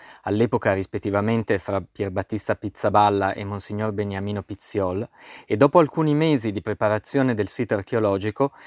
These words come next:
i volontari che si sono messi a disposizione della custodia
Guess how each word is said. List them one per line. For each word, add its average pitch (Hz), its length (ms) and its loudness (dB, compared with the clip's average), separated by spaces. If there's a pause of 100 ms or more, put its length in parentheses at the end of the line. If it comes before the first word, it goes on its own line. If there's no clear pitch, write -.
(140)
i 127 100 -2
volontari 147 600 4
che 110 120 -4
si 110 140 -8
sono 131 240 0
messi 135 320 0
a - 20 -2
disposizione 110 680 -2
della 113 200 2
custodia 120 640 2